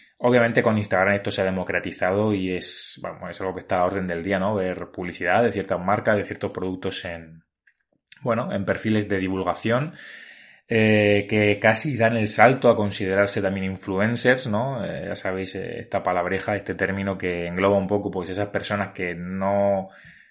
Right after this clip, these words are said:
eh, bueno, no es una definición que esté en ningún sitio oficial como tal, pero yo por lo menos lo percibo un influencer, un influencer, ¿no? Una persona que se dedica, pues, a...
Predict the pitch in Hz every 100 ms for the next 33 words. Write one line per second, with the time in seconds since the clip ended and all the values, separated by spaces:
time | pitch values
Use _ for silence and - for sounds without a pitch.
0 | _ - 277 - - - 113 80 90 104
1 | - 117 107 104 107 110 107 104 104 101
2 | 95 156 156 110 101 98 120 107 98 -
3 | 131 104 98 - _ - 107 117 120 117
4 | 123 120 110 107 123 131 127 113 107 110
5 | 113 117 117 123 117 107 98 101 104 104
6 | 113 101 107 101 101 101 - 104 104 101
7 | - 104 110 - - - _ _ - 107
8 | 98 95 104 104 101 104 101 92 90 -
9 | 92 87 82 80 80